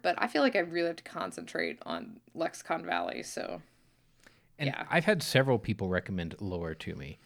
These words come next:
Speaker 1: Yeah.
Speaker 2: So that might have to be on my list of stuff to try. That's the problem. That's why there's so much turnover on my list. Is
Speaker 1: <laughs> That's
Speaker 2: I try new
Speaker 1: right,
Speaker 2: stuff, say, "Oh, that was really good."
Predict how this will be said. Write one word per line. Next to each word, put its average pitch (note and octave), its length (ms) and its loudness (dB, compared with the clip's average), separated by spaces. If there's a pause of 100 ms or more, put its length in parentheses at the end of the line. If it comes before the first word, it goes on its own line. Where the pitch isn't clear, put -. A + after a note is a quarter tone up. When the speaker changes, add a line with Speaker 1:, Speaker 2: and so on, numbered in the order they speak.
(160)
Speaker 1:
Yeah. D4+ 220 8
Speaker 2:
So A2+ 80 8
that B2 200 8
might C3 220 8
have A2+ 200 8
to A#2+ 60 4
be G2 140 4
on F#2 140 6
my F2 140 4
list F2 260 2
of F#2 60 -4
stuff - 240 -2
to - 80 -8
try. E2+ 280 0
That's A#2+ 160 6
the - 80 4
problem. D3 400 10
That's G2 160 4
why C#3 80 10
there's A#2+ 140 8
so C3+ 80 4
much G#2+ 160 -2
turnover A2+ 420 6
on G2 80 4
my G#2 140 2
list. A2+ 400 2
Is - 60 6
Speaker 1:
<laughs> - 0 -
That's - 240 8
Speaker 2:
I - 180 6
try E3 240 8
new C#3 60 8
Speaker 1:
right, A#2+ 80 6
Speaker 2:
stuff, - 200 6
say, A2+ 140 0
"Oh, D#3 100 8
that F3+ 160 8
was C#3+ 120 2
really A2 180 6
good." C3 260 2